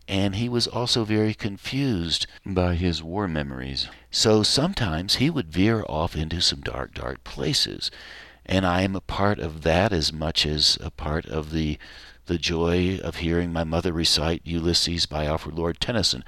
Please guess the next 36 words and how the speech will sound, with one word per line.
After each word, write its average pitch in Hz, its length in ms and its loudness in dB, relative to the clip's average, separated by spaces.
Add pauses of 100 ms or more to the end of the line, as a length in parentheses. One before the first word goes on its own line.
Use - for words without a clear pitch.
(280)
which 82 180 0
is 78 180 -2
where 78 100 0
the 73 100 0
line, 71 420 0
"I 67 180 0
am 69 80 -4
a 65 80 -6
part 71 320 -4
of 67 80 -4
all 65 160 0
that 62 140 -2
I 60 100 -2
have 60 140 -8
met," 73 320 -4
comes 82 340 -6
from. 53 320 -10 (520)
And 104 280 2 (680)
my 101 160 0
father 143 460 0 (380)
would 120 440 0 (280)
go 160 160 0
back 131 240 2
and 67 120 -8
forth - 420 -10 (1160)
between 92 320 2
explosive 78 760 2
moments 87 460 2
that 76 160 0
would 76 120 -4
happen 82 500 -2
once 73 280 -4
or 78 60 -6
twice 73 400 -2
a 65 60 -10
week 90 420 -2